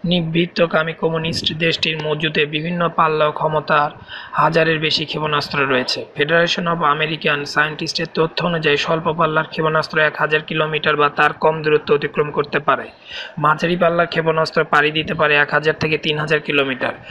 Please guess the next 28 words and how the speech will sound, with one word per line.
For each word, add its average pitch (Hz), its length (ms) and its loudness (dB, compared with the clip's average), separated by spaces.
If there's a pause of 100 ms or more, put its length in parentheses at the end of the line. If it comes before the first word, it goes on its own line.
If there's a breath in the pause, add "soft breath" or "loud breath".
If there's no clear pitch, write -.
(260 loud breath)
এর 175 140 2
পরের 165 380 2
ধাপের 156 300 -2
ক্ষেপণাস্ত্রগুলো 160 840 0
তিন 156 240 -6
হাজার 151 260 2
থেকে 160 200 -2
সাড়ে 151 280 2
পাঁচ 156 220 0
হাজার 160 220 0
কিলোমিটার 147 520 0
দূরে 147 240 2
লক্ষ্যবস্তুতে 151 720 -2
আঘাত 139 280 0
হানতে 135 200 0
সক্ষম। 127 460 -4 (440 loud breath)
আর 147 120 2
আন্তঃমহাদেশীয় 170 840 0
ক্ষেপণাস্ত্র 165 640 0
সাড়ে 170 300 2
পাঁচ 175 260 0
হাজার 165 180 0
কিলোমিটারের 160 560 0
বেশি 151 340 -4
দূরে 151 220 0
অতিক্রম 143 520 0
করতে 139 280 -2
পারে। 127 280 -2